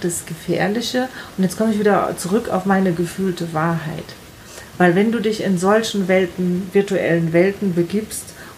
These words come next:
wo scheinbar so viele Leute deine Meinung teilen, dann suchst du ja auch gezielt Kanäle auf, wo du Leute findest, die das, was du fühlst, irgendwie bestätigen.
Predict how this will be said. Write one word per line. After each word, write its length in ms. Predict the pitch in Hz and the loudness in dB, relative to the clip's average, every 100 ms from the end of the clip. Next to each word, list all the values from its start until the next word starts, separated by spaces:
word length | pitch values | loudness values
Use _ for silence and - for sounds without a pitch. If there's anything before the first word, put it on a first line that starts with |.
| - | -4
wo 100 | 180 | -2
scheinbar 880 | - 165 196 226 240 226 185 160 156 | -2 0 2 2 2 2 2 2 2
so 240 | 180 220 | 0 -2
viele 380 | 214 - 190 185 | -4 -6 -2 0
Leute 380 | 175 175 175 165 | 2 0 0 -2
deine 280 | 165 160 156 | -2 -2 -2
Meinung 360 | 156 156 139 147 - | -4 -4 -6 -10 -6
teilen, 420 | 175 147 165 226 - - | -2 0 -2 -4 -2 2
dann 340 | 196 233 208 - | 4 2 -2 -8
suchst 440 | - 240 269 - 233 | -4 -2 -2 -6 -4
du 60 | |
ja 220 | 214 196 | -2 0
auch 260 | 190 185 - | 0 -2 -4
gezielt 600 | 175 - - 214 247 240 | -14 -10 -4 -2 -2 -2
Kanäle 720 | - 180 170 190 214 196 - 165 | -2 0 2 2 0 0 0 0
auf, 280 | 170 233 - - - - - 175 | 2 0 -6 -16 -20 -20 -8 0
wo 280 | 190 220 | 2 2
du 280 | 226 226 226 - - - - | 0 -2 -4 -6 -14 -20 -10
Leute 380 | 175 190 180 175 | 2 4 4 2
findest, 720 | 170 202 202 214 240 285 320 - - - - - | -2 0 2 2 2 0 -2 -8 -16 -20 -20 -6
die 400 | 196 226 247 262 - - | -2 0 0 -2 -6 -4
das, 160 | 202 196 | -4 0
was 180 | 214 208 | -2 -2
du 80 | 185 | -6
fühlst, 680 | - - 220 240 240 - 160 | -6 -2 0 0 -2 -4 2
irgendwie 500 | 208 196 180 185 180 | 2 2 0 -2 -2
bestätigen. 760 | 180 170 - 156 156 117 | -2 -4 -2 -2 -2 -6